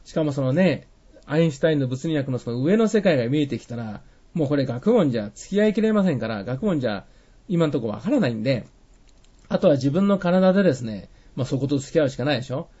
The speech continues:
えー、五感六感を持ってですね、自分の体で付き合えば何も難しくないことですね。すごく簡単なことですけども。まあ、だから原点回帰しちゃったわけでしょ？ねえ、そういう意味で言うと。まあ、そういうことを考えたらですね、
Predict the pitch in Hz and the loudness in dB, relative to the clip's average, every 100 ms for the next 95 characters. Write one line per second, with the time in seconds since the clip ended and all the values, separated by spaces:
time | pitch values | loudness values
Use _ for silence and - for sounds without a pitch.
0 | - _ - 127 127 120 113 131 156 160 | -20 _ -6 -2 -2 -4 -4 -4 -2 -2
1 | 160 151 143 135 170 180 180 185 131 110 | 0 0 -2 0 2 4 4 2 -2 -4
2 | 110 110 - - _ _ - 131 143 143 | -8 -10 -12 -18 _ _ -6 0 2 0
3 | 139 156 214 233 220 254 220 143 110 101 | 0 2 4 4 2 2 4 2 0 -4
4 | 208 392 233 190 175 165 139 107 104 101 | -4 0 2 2 0 -2 -4 -6 -8 -10
5 | 92 147 202 - - 131 123 120 120 110 | -10 -8 -6 -6 -6 -6 -4 -6 -6 -8
6 | 107 104 98 92 101 98 - - _ _ | -10 -12 -14 -14 -14 -18 -20 -20 _ _
7 | - 165 135 139 120 120 175 226 220 262 | -2 0 2 -2 -2 -2 0 0 0 -2
8 | - 135 135 202 196 - 117 107 - _ | -2 -6 -2 -2 -2 -6 -10 -14 -16 _
9 | - _ - - 151 147 - 131 127 120 | -20 _ -20 -6 -2 -2 -4 -6 -4 -4
10 | 110 101 104 95 - _ _ _ _ - | -6 -8 -8 -10 -14 _ _ _ _ -8
11 | 147 127 110 165 180 185 - - 180 180 | -4 -4 -4 0 0 -2 -6 -10 -6 -4
12 | 135 135 170 160 131 104 101 113 110 98 | -2 -2 0 0 -2 -4 -6 -10 -10 -12
13 | - | -16